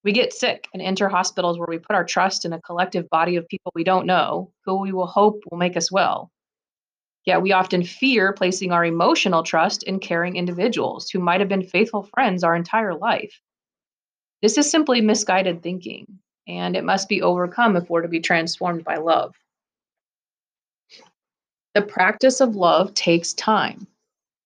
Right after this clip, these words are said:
Without a doubt, the way we work in this society leaves individuals with little time when they are not physically and emotionally tired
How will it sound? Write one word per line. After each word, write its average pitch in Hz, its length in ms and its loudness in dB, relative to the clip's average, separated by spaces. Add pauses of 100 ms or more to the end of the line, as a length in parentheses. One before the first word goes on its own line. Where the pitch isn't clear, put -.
(240)
Without 190 360 2
a 226 40 6
doubt, 170 400 0 (280)
the 180 60 2
way 185 180 4
we 247 140 2
work 240 240 -4
in 226 80 0
this 226 160 0
society 220 680 0
leaves 208 300 -2
individuals 196 640 2
with 190 120 -2
little 202 380 2
time 196 320 2
when 175 140 0
they 175 80 4
are 180 120 4
not 180 300 -2
physically 202 540 2
and 185 80 0
emotionally 185 680 -2
tired 185 680 -4